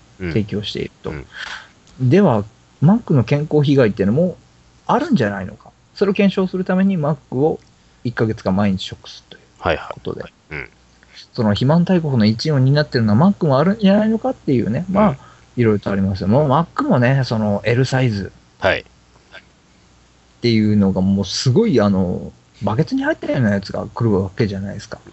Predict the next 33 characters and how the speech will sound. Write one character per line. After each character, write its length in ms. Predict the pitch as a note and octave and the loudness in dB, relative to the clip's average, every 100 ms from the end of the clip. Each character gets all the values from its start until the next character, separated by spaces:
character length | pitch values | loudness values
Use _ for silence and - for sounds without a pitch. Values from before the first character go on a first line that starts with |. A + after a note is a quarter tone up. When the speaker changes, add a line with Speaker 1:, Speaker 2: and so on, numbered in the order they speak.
| - | -14
Speaker 1:
う 40 | |
ん 20 | |
う 40 | G2+ F2 | -12 -12
ん。 340 | D#2 F2 C#2+ - _ _ _ _ _ | -12 -14 -16 -20 _ _ _ _ _
Speaker 2:
で、 280 | F#3+ A#3+ - - | 2 2 0 0
ア 120 | E3+ | 2
メ 100 | A#3 | 4
リ 100 | B3 | 2
カ 120 | A#3+ | 0
の 100 | A#3 | 0
そ 120 | G#3+ | 2
の 180 | G#3 G3+ | 2 4
ハ 140 | F#3 F#3+ | 4 6
ン 80 | |
バ 180 | G3 G3 | 6 4
ー 20 | |
ガ 380 | B2 F#2+ G#2 G2 F#2+ | 4 2 0 -4 -10
ー、 40 | - _ _ _ _ _ _ _ _ | -20 _ _ _ _ _ _ _ _
「何 300 | D#3 G#3+ A3 | 2 4 4
々 500 | A#3 A3 G#3+ G#3+ F3 | 4 4 4 4 2
を 60 | A#2+ | 0
頼 260 | B2+ C3 | 0 0
み 120 | C3+ | 2
ま 140 | C3 B2+ | 0 0
す」 140 | - | -4
っ 20 | - | -8
て 80 | |
言 40 | G2+ | -8
っ 40 | |
た 160 | - G#2 | -2 0
ら、 280 | C3 A#2 - - | 2 0 -6 -12
Speaker 1:
う 60 | |
ん。 220 | G#2 F2+ | -10 -10